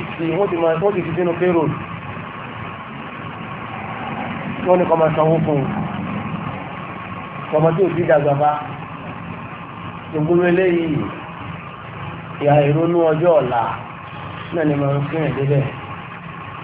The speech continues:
Kọ́dà ní tó bá ní oúnjẹ ọjọ́ kan, Ànábì ní jẹun tó kápá ogun ayé ni. Ẹ wá wọ ẹlòmíì ò lo oúnjẹ ọjọ́ méjì pé nǹkan jẹ lónìí ni, pẹ̀lú ògo Ọlọ́run, nǹkan jẹ lọ́la ni. Kọ́dà ẹlòmíì tó ayé gbẹ ẹlòmíì dé pé ó fi ní time table oúnjẹ.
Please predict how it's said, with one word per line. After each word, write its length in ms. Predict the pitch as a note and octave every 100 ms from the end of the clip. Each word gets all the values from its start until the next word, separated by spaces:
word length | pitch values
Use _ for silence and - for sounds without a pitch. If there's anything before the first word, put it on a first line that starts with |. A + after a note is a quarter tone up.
| -
Kọ́dà 240 | - B3 A3+
ní 80 |
tó 100 | G#3+ A3
bá 100 | A3
ní 140 | G#3+
oúnjẹ 260 | A3 G#3 G3+
ọjọ́ 200 | G3+ G#3+
kan, 220 | F#3+ E3 - -
Ànábì 320 | D3+ E3+ F#3
ní 140 | F3 F3
jẹun 240 | E3 E3
tó 100 | E3 F3
kápá 280 | F3 E3 D#3+
ogun 280 | D3+ C#3+ D3
ayé 160 | D3+ D#3
ni. 120 | C#3
Ẹ 120 | C#3
wá 100 | E3
wọ 80 | F3
ẹlòmíì 260 | F3 E3+ G3
ò 60 |
lo 140 | F#3 E3+
oúnjẹ 180 | D#3+
ọjọ́ 160 | E3 F3
méjì 300 | F3+ F3 E3
pé 160 | D3+ E3 E3
nǹkan 280 | F3+ D3 E3
jẹ 140 | D#3 D3
lónìí 240 | D#3+ D3+
ni, 100 | D3+ B2
pẹ̀lú 240 | - C3+ D#3
ògo 160 | D#3
Ọlọ́run, 180 | C#3+ D3+
nǹkan 180 | C#3+ D#3+
jẹ 120 | D3+
lọ́la 200 | D3+ D3 C3
ni. 120 | A2+ A#2 E3+ - -
Kọ́dà 220 | - G#3+ A#3
ẹlòmíì 280 | G3+ A3
tó 140 | G#3 G#3+ G#3 G3+ - -
ayé 240 | D3+ F3 A3
gbẹ 220 | G#3 F3+
ẹlòmíì 280 | G3 F#3+ A3+
dé 100 | G3
pé 120 | F#3+
ó 100 | G#3
fi 120 | G3
ní 120 | F#3 F#3
time 240 | F#3+ F#3
table 220 | F#3 E3
oúnjẹ. 320 | E3 F3 E3